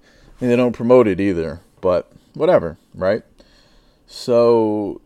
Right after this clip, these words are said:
YouTube has recently decided to undergo some changes.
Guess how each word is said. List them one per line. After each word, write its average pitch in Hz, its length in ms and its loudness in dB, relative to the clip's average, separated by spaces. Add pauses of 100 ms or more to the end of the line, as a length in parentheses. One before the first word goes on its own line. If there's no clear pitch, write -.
YouTube 95 680 -8
has 92 300 -8
recently 90 840 -6
decided 82 560 -8
to 92 400 -8
undergo 85 380 -8
some 143 200 -12
changes. 170 720 -14